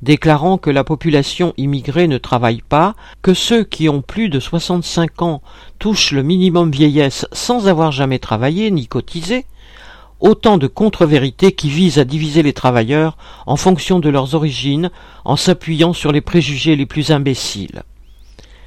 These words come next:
Le Pen prétend s'adresser, citation, « aux plus humbles,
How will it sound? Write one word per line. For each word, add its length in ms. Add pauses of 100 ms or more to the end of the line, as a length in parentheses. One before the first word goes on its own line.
(320)
Le 100
Pen 260
prétend 440
s'adresser, 760 (360)
citation, « 640 (240)
aux 120
plus 420 (120)
humbles, 420